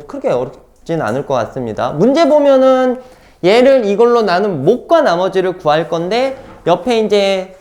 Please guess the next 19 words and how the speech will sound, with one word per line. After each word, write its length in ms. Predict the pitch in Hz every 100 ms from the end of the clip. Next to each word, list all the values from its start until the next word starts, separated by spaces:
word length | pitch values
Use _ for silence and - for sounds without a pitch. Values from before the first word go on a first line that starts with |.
| -
그 240 | 165 165
조립제법의 680 | 165 226 277 294 285 247 196
형태로 320 | 214 220 185
이제 220 | 156 226 -
표현이 360 | 285 277 233
또 120 | 185
되어 220 | 156 143 143
있잖아. 460 | 139 156 139 170
그래서 200 | 165 151
거기 240 | 143 147 147
뭐, 300 | 139 - -
A, 180 | 151 175
B, 100 | 180
C라는 640 | 175 190 190 160 156 147
그런 160 | 147 135
문자도, 540 | 131 139 151 135 135
문자도 480 | 131 160 185 175 143
들어가 320 | 135 139 135
있는데, 680 | 131 147 151 139 220 277